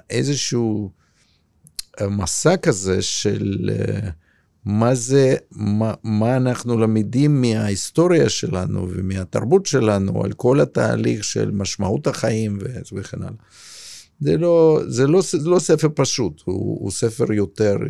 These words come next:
יש, אה, יש, יש בו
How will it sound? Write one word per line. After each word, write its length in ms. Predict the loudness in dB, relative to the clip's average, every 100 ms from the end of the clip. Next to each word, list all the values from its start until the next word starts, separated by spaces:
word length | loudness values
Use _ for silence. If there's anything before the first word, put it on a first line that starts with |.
| -6
יש, 360 | -8 -8 -8 -6 -6
אה, 240 | -6 -8 -10 -14 _ _ _ _ _ _ -6
יש, 400 | -4 -2 -6 -8 -4
יש 280 | -2 -2 -4
בו 880 | 0 2 2 2 2 0 -2 -4